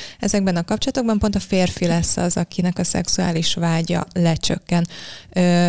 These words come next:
viszont még azzal kiegészíteném,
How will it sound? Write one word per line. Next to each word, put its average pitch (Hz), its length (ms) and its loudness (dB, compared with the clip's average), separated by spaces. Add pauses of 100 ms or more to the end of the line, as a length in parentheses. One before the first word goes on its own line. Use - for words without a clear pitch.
viszont 180 540 2
még 180 260 2
azzal 175 540 2
kiegészíteném, 170 1300 2